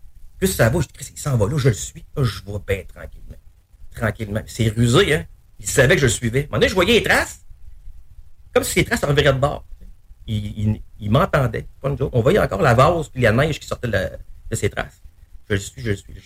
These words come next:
je, j'approche de la cache. Là, j'ai dit, « Julie, ça va dans la cache. Ça va faire du bruit. Ça peut arriver qu'elle revire de bord. » Je vois deux traces.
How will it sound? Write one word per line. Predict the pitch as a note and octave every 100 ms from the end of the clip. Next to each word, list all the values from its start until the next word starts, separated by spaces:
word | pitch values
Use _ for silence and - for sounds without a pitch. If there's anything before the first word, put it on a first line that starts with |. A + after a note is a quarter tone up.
| G2+
je, | G2 - - -
j'approche | E2+ - G#2 G2
de |
la | E2
cache. | - F#2+ - - - - - - G#2
Là, |
j'ai | G2 G2+
dit, « | -
Julie, | F#2 F#2+ C3
ça | A2
va | F#2 G2
dans | F#2
la |
cache. | D#2+ A2+ D3+ - - - - -
Ça | F#2
va |
faire | - G#2+
du | G#2
bruit. | G2 A2 D3+ - -
Ça | -
peut | F#2
arriver | F2+ -
qu'elle | F#2
revire | F#2+
de | F2
bord. » | - - - - - -
Je | A#2+ A#2
vois | F3
deux | E3 G#3
traces. | D3+ F#3 G3 - -